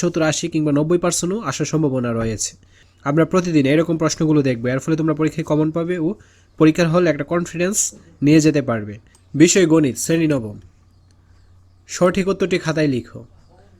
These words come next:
সাত, এগারো, পনেরো, উনিশ অনুক্রমটির একুশতম পদ কত? চার, আট, ষোলো ধারাটির পনেরোতম পদ কত? ফিবোনাচি অনুক্রমটি কোনটি?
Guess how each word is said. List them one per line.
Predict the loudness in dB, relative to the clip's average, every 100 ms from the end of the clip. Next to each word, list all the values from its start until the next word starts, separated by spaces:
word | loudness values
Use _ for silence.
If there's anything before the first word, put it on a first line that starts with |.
| -20 -12 -6
সাত, | 0 2 2 2
এগারো, | 2 2 0
পনেরো, | -2 0 0
উনিশ | 0 0 -4 -4
অনুক্রমটির | -4 -2 -2 -2 -4
একুশতম | -4 -4 -2 -4 -4
পদ | -4 -6
কত? | -10 -12 -18 _ _ _ _ _ _ _ _ 0
চার, | 2 2 0 -2 -4
আট, | -4 -4
ষোলো | 0 0 0
ধারাটির | -2 -2 -4 -4
পনেরোতম | -4 -2 -4 -4 -4
পদ | -4 -6
কত? | -10 -10 -16 -20 _ _ _ -6
ফিবোনাচি | -2 0 0 0 -2
অনুক্রমটি | -2 -2 -2 -2 -4
কোনটি? | -6 -8 -12